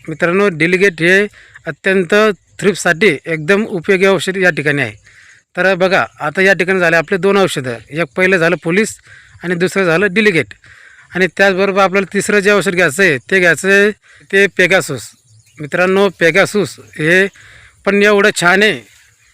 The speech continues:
थ्रिप्ससाठी पेगासूस अत्यंत महत्त्वाचं आहे. ते पण मी माझ्या शेतामध्ये वापरून बघितले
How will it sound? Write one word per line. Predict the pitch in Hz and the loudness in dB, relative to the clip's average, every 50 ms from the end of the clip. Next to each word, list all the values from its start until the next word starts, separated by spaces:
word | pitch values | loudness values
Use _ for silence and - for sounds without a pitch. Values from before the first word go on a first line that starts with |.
| _ _ _ _ _ _ _ | _ _ _ _ _ _ _
थ्रिप्ससाठी | 160 185 196 160 - 180 165 143 185 202 202 | -8 -8 -8 -6 -8 -10 -10 -4 -2 -2 -2
पेगासूस | 160 - 185 180 185 208 175 143 190 202 185 - - - | 0 0 -2 0 0 0 -2 0 -2 -6 -6 -6 -8 -8
अत्यंत | 175 151 - - 208 196 202 170 202 | -8 -8 -2 -2 0 0 0 0 0
महत्त्वाचं | 202 190 185 190 180 - 170 160 147 160 | 0 0 2 0 0 0 -2 -2 0 0
आहे. | 160 131 110 104 _ _ _ _ _ _ _ - _ - _ _ - | -2 -2 -2 -8 _ _ _ _ _ _ _ -20 _ -20 _ _ -4
ते | - 185 | -4 -2
पण | 170 208 202 208 | 0 0 0 2
मी | 202 202 214 214 220 214 - - - - | 2 4 4 4 2 0 -2 -8 -12 -4
माझ्या | 180 185 185 170 180 165 | -2 0 0 0 -2 -2
शेतामध्ये | - 165 131 170 165 185 175 175 165 151 151 - _ _ - _ - | -2 -2 -2 -2 -2 -2 0 0 -2 -2 -4 -8 _ _ -20 _ -6
वापरून | 175 160 143 - 170 165 | -6 -6 -6 -4 -6 -4
बघितले | 165 156 147 131 123 127 120 | -2 -2 -4 -4 -6 -10 -14